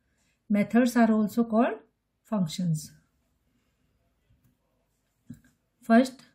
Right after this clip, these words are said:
using static methods. Static methods can use only static elements in its block. The user defined add is non-static. Hence, for calling it is the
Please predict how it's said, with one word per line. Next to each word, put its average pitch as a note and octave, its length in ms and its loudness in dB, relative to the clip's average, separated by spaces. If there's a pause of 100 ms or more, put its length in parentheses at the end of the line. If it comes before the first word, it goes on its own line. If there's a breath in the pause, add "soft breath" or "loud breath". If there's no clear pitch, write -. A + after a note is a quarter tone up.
(340)
using C4 500 4
static B3 480 -4
methods. G#3 600 0 (720)
Static C4+ 440 -2
methods C4 420 0
can A#3 280 6
use A3 360 4
only A3 500 0
static A#3 460 -6
elements G#3 600 2 (180)
in B3+ 300 4
its A#3+ 380 2 (240)
block. F3+ 420 -8 (580)
The C4 140 6
user C4 400 6
defined A#3 600 2 (360)
add A3+ 440 2
is A#3+ 180 2
non-static. A#3 920 2 (760)
Hence, C4 300 2
for C4 360 -2
calling B3+ 540 2
it A#3 140 0
is A#3+ 200 4
the C4+ 260 2